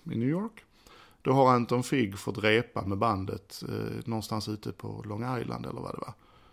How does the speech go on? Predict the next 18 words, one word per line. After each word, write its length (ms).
för 280
att 80
sätta 340
låtarna. 540
Jag 180
tror 180
det 60
är 100
ett 120
par 140
spelfel 560
på 100
plattan. 440
Jag 140
tänker 280
ofta 260
på 120
det 200